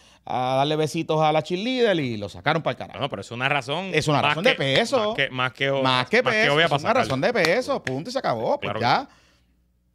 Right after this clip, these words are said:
Speaker 1: Pero aquí no han explicado nada.
Speaker 2: Nada, salió de la
Speaker 1: O sea, dime, dime que es
Speaker 2: Digo, y
Speaker 1: que
Speaker 2: te estás trayendo un ex N B A, ex miembro de la selección nacional, ex estrella del B C N, respetado por los jugadores, que parecía que tenía un sistema y que estaba haciendo bien, y de momento salió mismo del tipo. Lo votamos.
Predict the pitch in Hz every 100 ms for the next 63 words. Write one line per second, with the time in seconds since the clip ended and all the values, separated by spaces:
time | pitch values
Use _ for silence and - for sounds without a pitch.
0 | _ _ _ _ _ 98 95 95 101 123
1 | 135 139 147 156 120 160 196 92 117 180
2 | 82 87 78 80 117 143 175 151 139 196
3 | 202 151 180 226 196 156 196 185 - 143
4 | 180 196 165 - 147 147 175 160 123 113
5 | 113 139 165 160 165 156 147 156 147 135
6 | 139 107 101 139 147 170 180 170 170 160
7 | 151 156 127 110 - 135 135 139 127 135
8 | 165 165 160 131 110 - 123 110 107 -
9 | 123 151 165 160 160 147 170 156 139 131
10 | 139 165 180 226 226 127 107 143 175 143
11 | 135 147 147 147 127 85 87 104 95 98
12 | 90